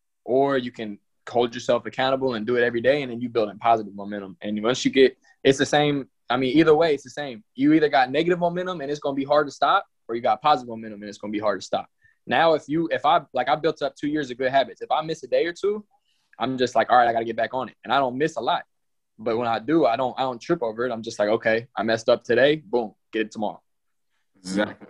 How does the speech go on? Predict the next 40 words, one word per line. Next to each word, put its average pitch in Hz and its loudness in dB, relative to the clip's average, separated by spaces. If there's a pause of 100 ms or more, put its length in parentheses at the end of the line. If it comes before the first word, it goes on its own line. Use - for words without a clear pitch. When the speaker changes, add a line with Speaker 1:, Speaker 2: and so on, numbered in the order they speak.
Speaker 2:
Like, 92 -4
when 101 -4
people 131 -4
are 107 -4
like, 92 -6 (280)
like, 101 -2
my 92 0
close 107 -4
friends 101 0
I 104 -2
have 104 -2
that 101 -6
would 92 -12
come 107 -2
talk 107 0
to 107 -10
me 107 -4
about 98 -4
issues 107 -6
or 117 -4
whatever, 117 -2 (520)
if 107 -2 (180)
I 110 2
try 120 0
to 117 -10
tell 120 0
them, 107 0
like, 92 -4
if 110 -6
it's 135 -6
a 117 -4
little 107 -2
issue, 113 -2
like, 90 -4
you 113 -4
can't 117 -4
dwell 104 0
on, 90 -4
you 104 -2
gotta 123 -4